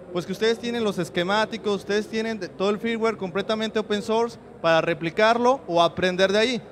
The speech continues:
que es una de las principales ventajas del hardware libre, apre-, que las personas aprendan de otro hardware y empiecen a crear hardware. Para crear hardware,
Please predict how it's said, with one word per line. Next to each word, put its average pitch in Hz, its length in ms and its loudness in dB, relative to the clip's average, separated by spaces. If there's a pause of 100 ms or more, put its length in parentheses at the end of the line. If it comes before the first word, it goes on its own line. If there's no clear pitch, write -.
(220)
que 196 60 2
es 190 100 0
una 240 160 0
de 240 80 4
las 180 160 0
principales 180 560 -2
ventajas 175 460 0
del 156 100 0
hardware 165 300 2
libre, 202 320 2 (420)
apre-, 160 300 0 (180)
que 180 80 2
las 180 160 0
personas 214 460 0
aprendan 214 500 0
de 208 80 2
otro 214 180 -2
hardware 214 480 2 (140)
y 175 160 0
empiecen 208 480 -2
a 185 100 -2
crear 156 280 2
hardware. 175 400 0 (3750)
Para 202 180 4
crear 254 400 2 (160)
hardware, 233 480 2